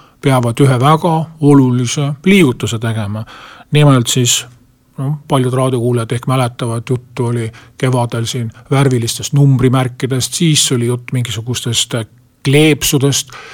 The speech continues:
siis nüüd, äh, oleme me siis e-riigi lahenduse jõudnud, ehk siis, äh, tuleb, äh, teha Maanteeametis ehk autoregistris, äh, kanne, äh, küll riigilõivu maksma ei pea,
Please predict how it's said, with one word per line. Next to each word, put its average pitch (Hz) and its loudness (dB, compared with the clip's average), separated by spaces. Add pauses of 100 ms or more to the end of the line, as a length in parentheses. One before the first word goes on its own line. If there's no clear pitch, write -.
(140)
siis 117 -2
nüüd, 151 4
äh, 139 2 (920)
oleme 120 0
me - 0
siis 120 -6
e-riigi 156 4
lahenduse 135 0
jõudnud, 127 0
ehk 123 -4
siis, 123 -4
äh, 123 -2 (420)
tuleb, 127 0
äh, 120 -2
teha 123 0 (720)
Maanteeametis 143 2
ehk - -10 (540)
autoregistris, 135 0 (480)
äh, 117 -4
kanne, 175 6 (520)
äh, 131 -2
küll 143 4
riigilõivu 131 4
maksma 135 -2
ei 123 -2
pea, 196 4